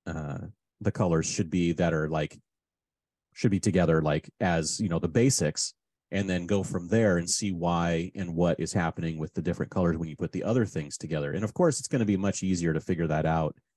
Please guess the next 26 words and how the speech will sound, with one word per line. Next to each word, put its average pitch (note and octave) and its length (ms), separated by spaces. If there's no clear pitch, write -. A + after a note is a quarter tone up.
once F2+ 260
we F2+ 80
have D2+ 160
all D2+ 100
the - 60
cards, D#2+ 560
but D2+ 360
you A#2 100
know, F2 80
getting, B2 300
just C3+ 160
getting C#3+ 180
a G2 40
feel A#2+ 280
for F#2+ 160
the D#2+ 80
things D#2 300
was D#2+ 180
what F2 120
we D#2 100
wanted. D#2 340
And E2 120
I E2 60
think D3 180
it F3+ 80
was, F#2+ 200